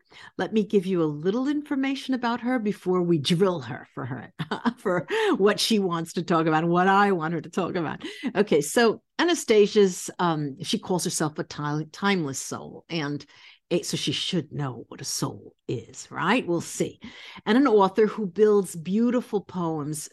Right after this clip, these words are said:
so she is a poet, to capture the hearts of souls, here's that word again, <laughs> around the world, um, in the loving and supportive way. She has, uh,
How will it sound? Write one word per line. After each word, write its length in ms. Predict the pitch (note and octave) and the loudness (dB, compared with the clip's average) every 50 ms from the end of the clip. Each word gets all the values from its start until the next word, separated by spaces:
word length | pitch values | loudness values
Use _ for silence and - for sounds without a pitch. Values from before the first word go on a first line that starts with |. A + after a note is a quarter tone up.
| G3+ - | -8 -4
so 120 | - A#3+ | -4 -4
she 320 | B3+ - - A#3+ G3+ G3 A3 | -4 -4 -4 -2 2 4 4
is 200 | B3 A3+ F3+ F3+ | 4 4 2 -2
a 80 | E3+ | -4
poet, 560 | - - - E3+ D3 B2 C3 D#3+ D3 - - - _ - - - - _ _ | -4 -6 -8 -6 -4 -4 -4 -4 -6 -8 -12 -18 _ -20 -20 -20 -20 _ _
to 80 | - A#3 | -6 -2
capture 380 | - - B3 A3 - - A3 F#3 | 2 4 4 4 4 2 2 2
the 80 | F#3+ | 2
hearts 340 | D#3 D#3 F3+ E3+ D#3+ E3 - | 2 2 2 2 2 0 -4
of 80 | F3 D#3 | -6 -6
souls, 640 | - - - - C4+ B3+ A#3+ A#3+ B3 B3+ A#3+ - | -4 -4 0 4 6 6 8 8 8 6 4 2
here's 260 | - G3+ F3+ D#3 C3 - | 0 0 0 0 0 -4
that 200 | B2+ B2 - F3 | -6 -10 -4 0
word 260 | G#3 A3+ B3+ C4 C4 | 2 4 4 4 2
again, 380 | A#3+ G#3 B3+ A#3 A#3+ A#3 A#3 - - - - - - | 0 0 2 2 2 0 -2 -6 -10 -18 -18 -8 -2
<laughs> 220 | - G#3 - - - | -2 -2 0 2 4
around 380 | A3+ A#3 G3+ G3+ G#3 G#3 G3+ | 4 4 4 4 4 2 2
the 120 | F#3+ G3 F3+ | 2 2 2
world, 460 | E3+ E3 F3 E3 D#3 D3 C#3+ C#3+ - - - - - - - - - - - | 0 0 0 -2 -2 -4 -6 -10 -12 -16 -20 -20 -20 -20 -20 -20 -20 -6 0
um, 320 | - G3 F#3+ F#3+ F#3 F#3+ - | 4 4 6 6 4 4 4
in 160 | - B3 B3 | 4 4 6
the 80 | B3 A#3 | 6 6
loving 460 | G#3+ G3+ F#3+ G3 F#3 E3+ F#3+ F#3+ F#3 | 4 6 6 4 4 4 2 0 0
and 100 | F3 E3 | -2 -2
supportive 720 | - - F#3 - - - - F3+ E3+ D#3+ E3 C#3+ C3 - D#3 | -2 -4 -4 -6 -6 -4 0 2 2 2 2 0 -2 -6 -12
way. 640 | D3 C#3+ D3+ E3 D#3+ D3 C#3 C3+ C3+ C#3 C#3+ - _ _ _ _ - - - _ _ _ | -8 -2 0 0 0 0 0 -2 -4 -6 -8 -12 _ _ _ _ -20 -20 -20 _ _ _
She 260 | - - - C#4+ C#4+ B3+ | -8 -2 2 2 4 2
has, 600 | A3+ A#3+ C#4 D4 D#4 D#4+ E4 E4 D4 - - - - | 2 2 0 2 2 2 2 2 0 -2 -6 -4 0
uh, 200 | G#3+ G#3+ G#3 G3 | 2 4 4 2